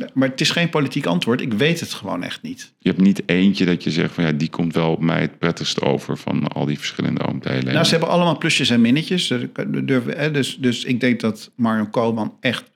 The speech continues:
Speaker 1: heel deskundig is, heel deskundig. Maar ook af en toe wel een beetje piddig kan zijn. Ehm, het, wat ook niet handig is soms. Eh, of, of ook wel niet veel tegenspraak dult.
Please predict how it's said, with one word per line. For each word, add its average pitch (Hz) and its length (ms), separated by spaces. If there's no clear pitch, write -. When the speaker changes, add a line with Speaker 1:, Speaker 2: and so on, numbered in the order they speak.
Speaker 1:
heel 139 340
deskundig 120 560
is, 139 120
heel 127 200
deskundig. 131 600
Maar 131 360
ook 143 200
af 143 200
en 156 100
toe 143 260
wel 156 260
een 143 80
beetje 139 260
piddig 135 340
kan 131 180
zijn. 127 420
Ehm, 110 640
het, - 240
wat 120 400
ook 120 140
niet 127 120
handig 131 400
is 151 220
soms. - 500
Eh, 117 480
of, 113 180
of 156 200
ook 123 160
wel 110 480
niet 262 280
veel - 200
tegenspraak 127 600
dult. 139 640